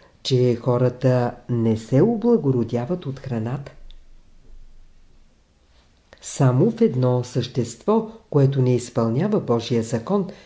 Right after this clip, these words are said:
има такава жестокост да гледа страданията на другите същества.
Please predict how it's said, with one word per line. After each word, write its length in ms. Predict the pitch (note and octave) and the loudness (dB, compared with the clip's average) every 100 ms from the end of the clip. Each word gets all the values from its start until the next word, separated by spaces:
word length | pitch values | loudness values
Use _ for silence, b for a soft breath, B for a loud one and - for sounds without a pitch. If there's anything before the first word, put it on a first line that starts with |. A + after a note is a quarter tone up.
| B | B
има 440 | B2+ A#2+ A#2+ A#2 G#2+ - - | -4 -2 0 -2 -4 -8 -8
такава 360 | A2 A2 C3 | -6 -6 -4
жестокост 920 | D3 A#2+ - - C#3+ C#3+ - - - B B B _ | -4 -4 -6 -8 -8 -6 -8 -8 -18 B B B _
да 120 | G#2+ G2 | -6 -4
гледа 520 | - G#2+ C#3 C#3+ A3 | -4 -2 -2 0 -2
страданията 1040 | - - B2+ A2+ A#2 A#2+ D3+ F3+ F3+ F3 | -4 -6 -2 -2 -2 -4 -2 -4 -4 -2
на 140 | D#3+ A#2 | -2 -2
другите 500 | B2 A2+ A2+ F3 D3 | -4 -6 -6 -8 -10
същества. 800 | - C3 - A2+ - - C3 | -8 -10 -10 -12 -12 -6 -6